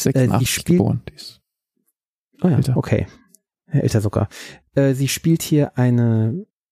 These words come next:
Speaker 1: m, eine Ehefrau, ähm, im White Trash Milieu. Ähm, und ihr Mann ist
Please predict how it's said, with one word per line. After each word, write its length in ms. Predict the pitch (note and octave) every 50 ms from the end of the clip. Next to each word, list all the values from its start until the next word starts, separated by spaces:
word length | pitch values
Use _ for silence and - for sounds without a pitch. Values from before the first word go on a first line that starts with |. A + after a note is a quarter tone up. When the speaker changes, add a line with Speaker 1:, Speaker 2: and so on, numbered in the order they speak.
| _ -
Speaker 1:
m, 300 | B2+ B2+ A#2 A2+ G2+ - _ _ -
eine 160 | - B2 A#2+ B2
Ehefrau, 640 | C3+ C3+ D3+ D#3 - - - F3 F3+ G3+ A#3+ B3+ - _ _ _ _ -
ähm, 480 | - C#3+ C#3 C3+ C3+ C3+ C3+ C3+ C3+ - _ _ -
im 360 | D3 C#3 C#3 C3 C3 C3+ B2+
White 200 | B2+ B2+ B2 - -
Trash 300 | - C3+ C3+ D3 - -
Milieu. 440 | - E3 E3 E3 E3 E3 E3+ F#3+ A#3 - _ _ _ _ - - - - - - - _ _ _ _ _ _
Ähm, 680 | - D3 D3 C#3+ D3 D3 D3 D3 D3 C#3+ C#3+ C#3+ C#3+ - - - _ _ - - _ _ _ _ _ _ _ _ _ _ _ _ _ _ - - _ -
und 520 | D#3 D3+ D3 C#3+ C#3+ D3 C3+ - - - _
ihr 120 | - D3 C#3+
Mann 260 | C3+ B2+ C3 C#3+ D3
ist 540 | - C#3 C3 - - - - - - -